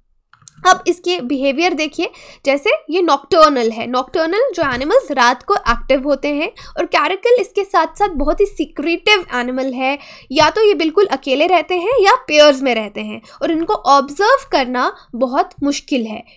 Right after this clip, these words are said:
टेरिटोरियल हैं, जैसे मैंने आपको बताया, अकेले रहते हैं या पेयर्स में रहते हैं। और खाने के लिए इनकी हैबिट्स क्या है? कार्निवोर है।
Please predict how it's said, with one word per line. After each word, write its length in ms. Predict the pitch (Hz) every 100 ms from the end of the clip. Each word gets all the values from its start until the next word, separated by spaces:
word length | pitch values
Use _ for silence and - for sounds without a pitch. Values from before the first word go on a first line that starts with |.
| _
टेरिटोरियल 720 | 277 294 320 349 339 381 427 392
हैं, 240 | 381 392 403 _
जैसे 200 | 277 262
मैंने 120 | 294 269
आपको 180 | 262
बताया, 260 | 269 269 269
अकेले 400 | - 262 269 311
रहते 280 | 330 302 330
हैं 240 | 302 403
या 160 | 311 247
पेयर्स 420 | 247 247 262 269
में 100 | 320
रहते 320 | 320 285 311
हैं। 220 | 302 330 349 _ - -
और 360 | - 494 554 _ -
खाने 280 | - 320 427
के 140 | 453
लिए 200 | 392 415 571 - _ _ _
इनकी 220 | 302 320 359
हैबिट्स 440 | 302 269 440 -
क्या 140 | 415
है? 140 | 381 466
कार्निवोर 840 | - - 240 240 277 381 392 392 392
है। 240 | 339